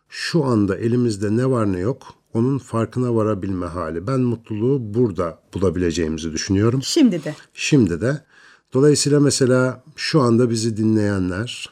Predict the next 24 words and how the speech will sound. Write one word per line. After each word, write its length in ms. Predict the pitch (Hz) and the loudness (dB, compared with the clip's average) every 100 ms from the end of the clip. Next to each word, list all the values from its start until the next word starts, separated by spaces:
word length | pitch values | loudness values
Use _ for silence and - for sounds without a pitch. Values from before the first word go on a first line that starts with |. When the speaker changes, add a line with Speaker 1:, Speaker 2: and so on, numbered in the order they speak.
| _ _ | _ _
Speaker 1:
şu 180 | - 131 | -6 -2
anda 120 | 123 | 2
ne 100 | 135 | 4
yapıyorlar 500 | 143 120 98 104 131 | 2 2 -2 0 0
bilmiyorum. 300 | 113 95 87 | 0 0 -2
Belki 260 | 101 95 104 | -4 -2 -2
evlerinde 280 | 98 107 104 | -2 -2 -4
oturuyorlar, 420 | - 104 107 98 | -6 -6 -4 -6
belki 220 | 82 95 | -8 -8
araba 200 | 104 104 | -6 -6
sürüyorlar, 400 | - 98 101 104 | -8 -6 -4 -4
belki 240 | 82 - | -6 -8
başka 260 | 104 104 98 | -8 -8 -8
bir 60 | 95 | -8
şey 120 | 110 | -8
yapıyorlar. 440 | 101 107 107 107 _ _ _ _ _ _ _ _ | -4 -4 -4 -8 _ _ _ _ _ _ _ _
Ama 180 | - 131 | -2 0
şu 220 | 131 - | 0 0
anda 320 | 170 151 139 127 | 2 4 2 2
eğer 420 | 117 80 - - _ _ _ _ _ _ | 2 -2 -10 -18 _ _ _ _ _ _
o 100 | 139 | 2
yaptıkları 680 | 143 139 - 131 - 127 123 | 4 4 0 -8 0 2 2
şeyle 400 | - 120 113 101 | 2 2 2 2
beraber, 800 | 95 90 85 76 73 - - | 2 0 -2 -6 -10 -12 -14